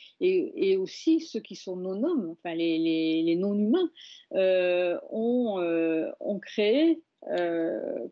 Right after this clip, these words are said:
par la relation, hein. C'est-à-dire qu'en fait, tout, tout ce, les paysages sont une émanation,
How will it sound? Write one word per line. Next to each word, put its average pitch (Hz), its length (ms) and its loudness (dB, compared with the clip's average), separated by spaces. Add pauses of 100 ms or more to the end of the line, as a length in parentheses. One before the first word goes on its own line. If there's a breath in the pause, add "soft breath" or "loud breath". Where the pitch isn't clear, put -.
par 285 160 2
la 233 100 2
relation, 180 580 -2 (200)
hein. 226 260 -6 (320 loud breath)
C'est-à-dire 202 340 0
qu'en 190 140 -4
fait, 302 360 0 (220)
tout, 240 260 -4
tout 269 140 2
ce, 208 400 0 (380 loud breath)
les 190 120 0
paysages 214 680 0
sont 185 340 -8 (140)
une 202 160 -4
émanation, 202 720 0